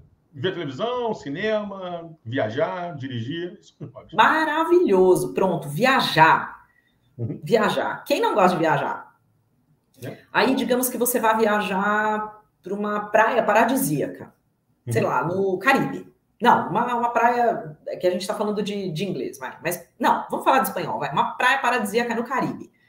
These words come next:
Speaker 2: Aí você fala,
Speaker 1: Uhum.
Speaker 2: "Cara, mas eu não falo espanhol." Not a problem. Não há problema.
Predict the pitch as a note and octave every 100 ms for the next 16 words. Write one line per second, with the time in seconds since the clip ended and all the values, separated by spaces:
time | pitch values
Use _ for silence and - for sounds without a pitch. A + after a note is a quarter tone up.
0 | _ - F#3 F#3+ F3 C3+ G#3+ F#3+ G3 G3+
1 | A3+ A3+ G#3 G#3 - F3+ B2 A2+ _ _
2 | _ _ _ - - _ _ _ _ _
3 | _ _ _ _ _ _ _ B2+ A#2 -
4 | - F#3 C#3 - - _ _ _ _ _
5 | _ _ _ A#2+ A2+ A2 A2+ G3 G#3 B2
6 | C#3 D3+